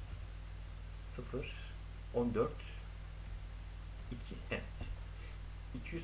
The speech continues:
kırk buradan geldi. Beş de buradan geliyor sevgili kardeşlerim. Beş de buradan geliyor. O beşi de topladığım zaman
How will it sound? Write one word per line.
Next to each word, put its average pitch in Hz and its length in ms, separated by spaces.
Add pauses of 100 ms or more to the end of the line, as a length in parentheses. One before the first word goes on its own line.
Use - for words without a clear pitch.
kırk - 200
buradan 127 300
geldi. 107 340 (100)
Beş - 180
de 147 100
buradan 127 260
geliyor 92 340
sevgili 92 280
kardeşlerim. - 460 (1500)
Beş - 160
de - 140
buradan 90 240
geliyor. 95 240 (180)
O 107 40
beşi 107 200
de 95 100
topladığım 107 460
zaman 101 240